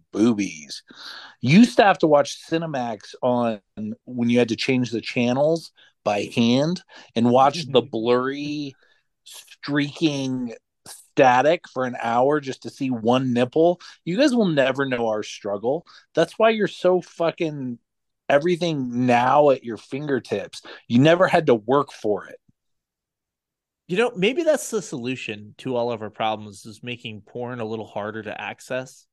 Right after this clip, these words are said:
Speaker 2: like, working for it and, uh, understanding its worth. But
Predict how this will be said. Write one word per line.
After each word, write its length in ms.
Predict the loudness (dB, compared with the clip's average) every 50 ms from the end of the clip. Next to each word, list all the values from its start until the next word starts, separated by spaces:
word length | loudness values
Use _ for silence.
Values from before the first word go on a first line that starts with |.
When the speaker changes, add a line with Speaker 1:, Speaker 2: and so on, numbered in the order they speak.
| _ _ _ _ _ _ _ _ _ _ _ _ _ _ _ _ -12
Speaker 2:
like, 180 | -10 -10 -10
working 420 | -10 -10 -8 -8 -8 -8 -10 -12 -12
for 280 | -10 -8 -8 -6 -6
it 200 | -6 -6 -8 -12 _ _ _ -10
and, 180 | -8 -8 -8 -8
uh, 280 | -10 -10 -8 -8 -8 -8 _ -2
understanding 580 | -2 0 0 -2 -6 -4 -4 -4 -4 -4 -6
its 140 | -10 -12 -14
worth. 340 | -14 -12 -10 -10 -10 -10 _ _ _ _ _ _ _ _ _ _ _ _ _ _ _ -20 -16 _
But 220 | -6 -6 -6 -6